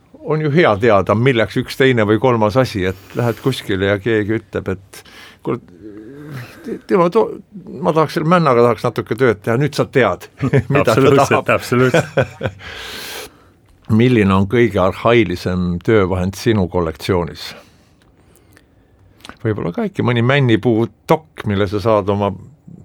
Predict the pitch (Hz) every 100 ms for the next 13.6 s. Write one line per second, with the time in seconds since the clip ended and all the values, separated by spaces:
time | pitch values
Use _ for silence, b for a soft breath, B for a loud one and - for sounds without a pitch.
0 | - B B 123 131 104 107 101 107 131
1 | 104 101 101 92 107 104 95 90 101 95
2 | 92 - 95 - 113 104 92 92 92 101
3 | 98 92 107 104 92 95 113 113 90 82
4 | B B B - 110 101 92 104 104 82
5 | - - 92 98 92 92 95 92 98 98
6 | - 90 95 90 95 101 87 - 101 -
7 | - 156 156 170 185 139 127 131 143 139
8 | 107 - 151 - 107 101 120 104 95 -
9 | _ - 104 101 95 - 113 - _ _
10 | 160 151 113 - - 101 98 95 87 98
11 | 113 120 98 98 90 - 117 - - -
12 | 113 101 92 123 - 87 90 82 - 78
13 | 98 87 90 90 90 92